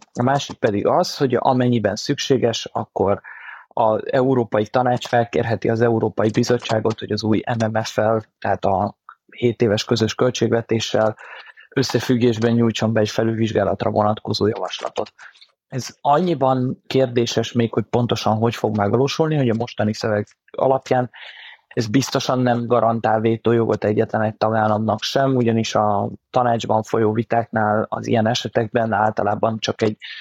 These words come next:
tudomásul vételről döntenek a tagállamok, itt egyébként az egyhangú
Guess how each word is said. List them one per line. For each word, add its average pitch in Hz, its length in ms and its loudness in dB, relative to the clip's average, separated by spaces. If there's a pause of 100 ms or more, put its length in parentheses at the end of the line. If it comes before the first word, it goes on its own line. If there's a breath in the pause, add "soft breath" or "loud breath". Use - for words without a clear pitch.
(180 loud breath)
tudomásul 117 560 0
vételről 113 500 2
döntenek 110 460 0
a - 60 -10
tagállamok, 123 760 0
itt - 420 -4
egyébként 107 460 -2
az 107 100 -2
egyhangú - 360 -2